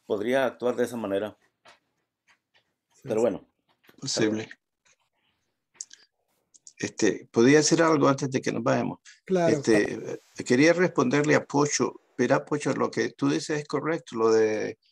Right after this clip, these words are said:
Speaker 3: una mano fuerte en el gobierno. <clears throat> Pero a mí, mira, con todos mis estudios, todas mis observaciones, me he fijado que si, que si sos débil, te mandan al carajo,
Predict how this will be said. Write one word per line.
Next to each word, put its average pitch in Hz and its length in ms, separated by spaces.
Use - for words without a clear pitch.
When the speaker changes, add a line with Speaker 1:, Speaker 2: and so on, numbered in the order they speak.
Speaker 3:
una 131 220
mano 131 220
fuerte 127 380
en 117 100
el 98 100
gobierno. 101 520
<clears throat> - 560
Pero 113 420
a 120 100
mí, 135 380
mira, 117 320
con 104 120
todos 160 220
mis 180 160
estudios, 151 640
todas 131 160
mis 139 160
observaciones, 123 760
me 123 100
he - 20
fijado 127 380
que 117 160
si, 104 260
que 113 120
si 107 200
sos 156 300
débil, 139 480
te - 100
mandan 120 320
al 120 140
carajo, 107 480